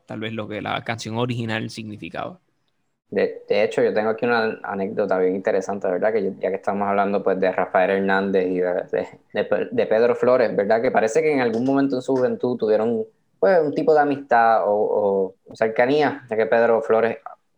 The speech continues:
Speaker 2: asistía a, a, a las presentaciones del trío Borinquen porque Rafael Hernández lo invitaba. Parece que hubo una situación en algún momento donde Rafael Hernández lo acusó de, de envidioso. Entonces,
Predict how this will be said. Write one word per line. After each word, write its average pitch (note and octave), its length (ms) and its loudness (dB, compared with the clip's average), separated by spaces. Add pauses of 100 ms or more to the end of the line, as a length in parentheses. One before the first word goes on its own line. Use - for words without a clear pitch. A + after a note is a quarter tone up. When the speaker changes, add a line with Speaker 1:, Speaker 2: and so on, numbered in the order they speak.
(100)
Speaker 2:
asistía A2+ 720 2
a, - 0 -
a, G2+ 460 0
a - 140 -2
las G2 120 -2
presentaciones G#2 600 -2
del G2 60 -6
trío G#2+ 220 4
Borinquen G#2 480 2
porque G2 340 0
Rafael G#2 380 2
Hernández B2 340 2
lo A2 80 2
invitaba. F#2+ 600 0 (260)
Parece B2+ 300 2
que E3 60 2
hubo E3 160 4
una D#3+ 160 2
situación C#3+ 580 2
en B2+ 140 2
algún A2+ 260 2
momento B2 400 2
donde A2 460 2
Rafael G#2+ 640 4
Hernández C3 460 2
lo A#2 100 4
acusó G#2 420 0
de, A2+ 420 4
de G#2+ 140 2
envidioso. G#2 800 -2 (460)
Entonces, D#3 460 2